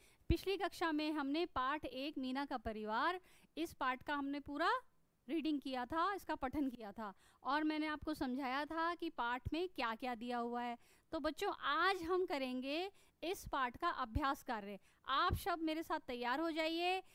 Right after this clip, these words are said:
जल्दी से चलते हैं, एक बार दोबारा से देखते हैं पाठ की रीडिंग हमने कहाँ से कहाँ तक की थी और करेंगे उसका अभ्या-, अभ्यास कार्य। तो देखो बच्चों, ये है पाठ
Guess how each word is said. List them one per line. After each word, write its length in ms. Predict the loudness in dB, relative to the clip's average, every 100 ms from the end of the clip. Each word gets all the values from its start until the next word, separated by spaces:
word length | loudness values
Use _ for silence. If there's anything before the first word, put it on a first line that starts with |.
| -14 -4
जल्दी 320 | 0 2 2
से 180 | 0 -2
चलते 280 | -2 0
हैं, 120 | -2 -2
एक 100 | -2
बार 140 | -2
दोबारा 320 | 0 0 0
से 120 | -2
देखते 280 | -4 -4 -4
हैं 280 | -2 -2 -4
पाठ 300 | -4 -4 -4
की 300 | -8 -8 -8 -12 -16 -6
रीडिंग 340 | -2 0 0
हमने 220 | 0 0
कहाँ 280 | -2 -4 -2
से 120 | -4
कहाँ 240 | -4 -4 -4
तक 120 | -6
की 220 | -4 -4
थी 200 | -2 -2
और 260 | -2 -2 -4
करेंगे 360 | -2 -4 -2
उसका 260 | -4 -2 -4
अभ्या-, 460 | -4 -4 -4 -4 -6 -16 _ -12
अभ्यास 360 | -4 -2 -2
कार्य। 360 | -4 -8 -8 -12 -16 _ -20 _ _ _ _ _ _ 2
तो 420 | 6 8 6 4 -4 _ _ -4
देखो 300 | -2 0 2
बच्चों, 340 | 0 0 0
ये 320 | 0 2 0
है 200 | 0 -2
पाठ 500 | 0 0 2 0 -2